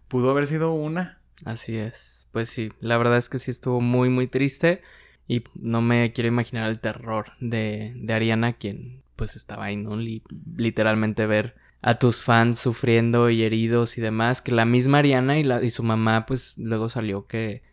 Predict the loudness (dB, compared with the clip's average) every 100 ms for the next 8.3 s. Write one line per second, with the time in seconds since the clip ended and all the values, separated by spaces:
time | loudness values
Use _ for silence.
0 | _ -4 0 2 4 4 4 4 2 -2
1 | -2 0 2 2 0 -4 -4 -6 -8 -12
2 | -4 -4 -4 -6 -8 -10 _ _ 8 10
3 | 10 10 8 8 6 4 2 2 2 2
4 | 0 0 0 0 -2 0 0 2 2 6
5 | 6 6 6 4 4 2 2 2 0 2
6 | 0 0 -2 0 2 2 0 0 2 2
7 | 2 0 -4 -8 -2 0 0 0 2 4
8 | 4 2